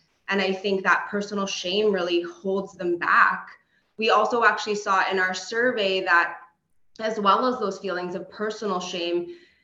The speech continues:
you know, couples are afraid of their partner's responses. So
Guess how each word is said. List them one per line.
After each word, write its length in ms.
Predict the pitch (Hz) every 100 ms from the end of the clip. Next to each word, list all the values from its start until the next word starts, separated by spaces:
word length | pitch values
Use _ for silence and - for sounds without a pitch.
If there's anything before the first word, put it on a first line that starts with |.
| _
you 80 | 226
know, 140 | 214 208
couples 480 | - 214 269 285
are 200 | 277 214
afraid 680 | 214 - - 208 202 202 196 -
of 120 | 190
their 140 | 202 196
partner's 680 | - 208 214 214 185 180 180
responses. 880 | 170 - 156 156 170 165 160 160
So 320 | 196 175 170